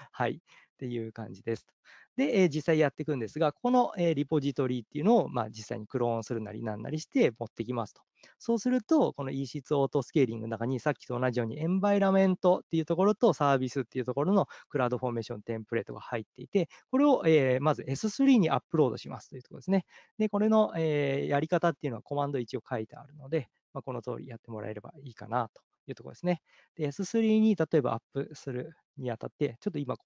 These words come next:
こ、今、シーエルアイの準備をはしたんですけれども、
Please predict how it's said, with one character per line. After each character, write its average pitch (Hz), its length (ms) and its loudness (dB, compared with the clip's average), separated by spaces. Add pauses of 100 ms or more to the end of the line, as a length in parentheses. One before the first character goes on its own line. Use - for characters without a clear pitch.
(140)
こ、 - 40 -12
今、 131 240 -10 (280)
シ - 180 -8
ー 160 160 4
エ 156 60 6
ル 160 120 6
ア 143 60 6
イ 117 80 2
の - 180 -8
準 120 220 -4
備 110 160 -4
を - 20 -12
は 123 120 -16
し - 100 -12
た 135 120 -2
ん 113 80 -8
で - 80 -14
す - 120 -20
け 165 100 -4
れ 196 100 0
ど 233 100 4
も、 170 200 4